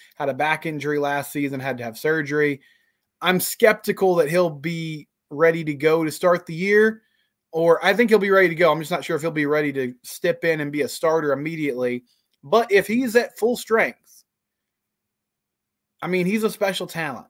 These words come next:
He's got the frame. He's got the size. He showed the ability in high school. So I think he could be a factor in this decision as well. Robbie Rochester's another name, the transfer from uconn. They've got some different options.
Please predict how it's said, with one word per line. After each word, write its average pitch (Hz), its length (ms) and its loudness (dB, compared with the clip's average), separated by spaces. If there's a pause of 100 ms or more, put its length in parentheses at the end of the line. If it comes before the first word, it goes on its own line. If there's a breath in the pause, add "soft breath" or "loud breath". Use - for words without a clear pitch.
He's 147 200 -8
got 185 260 -2
the 185 80 -2
frame. 170 360 -2
He's 139 120 -6
got 165 240 -2
the 160 80 -12
size. 151 680 -2 (880)
He 156 120 -10
showed 180 360 0
the 190 100 -2
ability 160 480 0
in 139 80 -6
high 135 180 -2
school. 123 540 -8 (480)
So - 140 -4
I 180 120 4
think 185 180 -2
he 180 160 -8
could 165 320 0
be 175 480 -8
a 131 80 -10
factor 156 640 -4
in 143 120 -4
this 143 140 -10
decision 139 420 -6
as 127 100 -10
well. 170 360 4 (240 loud breath)
Robbie 175 260 2
Rochester's 160 600 0
another 160 260 -4
name, 156 240 -4
the 143 60 -6
transfer 156 380 -6
from 135 160 -10
uconn. 156 480 -2 (320 loud breath)
They've 220 160 2
got 247 200 4
some 196 140 -4
different 165 320 0
options. - 680 -10